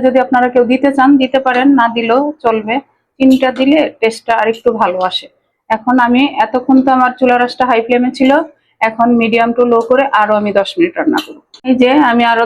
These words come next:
দশ মিনিট রান্না করে নিলাম। মাশাআল্লাহ দেখেন স্যুপটা অনেক লোভনীয় হয়েছে। তো প্লিজ বাসায় বানাবেন এবং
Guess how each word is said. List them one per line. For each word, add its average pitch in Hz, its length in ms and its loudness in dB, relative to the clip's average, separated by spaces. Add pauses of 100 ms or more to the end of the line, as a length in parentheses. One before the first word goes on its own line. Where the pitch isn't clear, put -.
দশ 240 100 -2 (100)
মিনিট 240 240 -2
রান্না 226 280 0
করে 233 220 2
নিলাম। 226 220 2 (200)
মাশাআল্লাহ 214 560 -2 (340)
দেখেন 226 260 -4 (100)
স্যুপটা 226 380 -2 (2750)
অনেক 240 260 -2 (540)
লোভনীয় 220 500 0
হয়েছে। 226 300 -2 (680)
তো - 60 -12 (100)
প্লিজ 226 280 2 (100)
বাসায় 220 340 -2
বানাবেন 220 400 0 (180)
এবং 202 180 -2